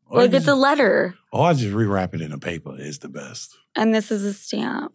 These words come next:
Speaker 2: Wait, what do you mean?
Speaker 1: Well, I get a, a, a rolling paper.
Speaker 2: Mm-hmm.
Speaker 1: Wow, that's
Speaker 2: <laughs> It's actually in this one. <laughs>
Speaker 1: Oh, Jesus.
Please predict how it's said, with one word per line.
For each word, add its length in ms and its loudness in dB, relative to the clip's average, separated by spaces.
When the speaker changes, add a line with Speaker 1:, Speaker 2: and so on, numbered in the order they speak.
Speaker 2:
Wait, 140 4
what 120 6
do 60 2
you 120 0
mean? 540 -2
Speaker 1:
Well, 100 4
I 100 4
get 180 4
a, 240 2
a, 140 -4
a 180 -6
rolling 380 2
paper. 240 0
Speaker 2:
Mm-hmm. 1120 0
Speaker 1:
Wow, 580 -10
that's 600 -16
Speaker 2:
<laughs> 380 0
It's 140 0
actually 380 6
in 120 8
this 240 0
one. 260 -2
<laughs> 60 2
Speaker 1:
Oh, 240 -4
Jesus. 560 -14